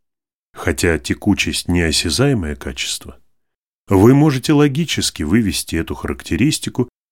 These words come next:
через сопутствующее ей влияние толчка, давления или изменения температур.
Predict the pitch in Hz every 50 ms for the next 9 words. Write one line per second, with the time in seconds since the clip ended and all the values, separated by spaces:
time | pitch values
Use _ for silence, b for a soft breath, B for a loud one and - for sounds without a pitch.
0 | _ _ - - - 117 143 156 147 - - - - 123 107 - - - 139 170
1 | 170 - - - - 104 104 98 90 78 - - - - 80 80 76 69 73 107
2 | 139 147 120 85 82 82 85 87 104 110 104 90 85 80 71 - 78 73 71 -
3 | - - - - 92 110 135 143 - _ _ _ _ _ - 87 90 80 73 76
4 | 78 82 92 104 113 127 139 139 139 _ _ _ _ _ - 98 80 85 82 82
5 | 78 76 78 78 78 76 76 73 73 73 76 73 - - 85 82 - 107 120 120
6 | - - - - -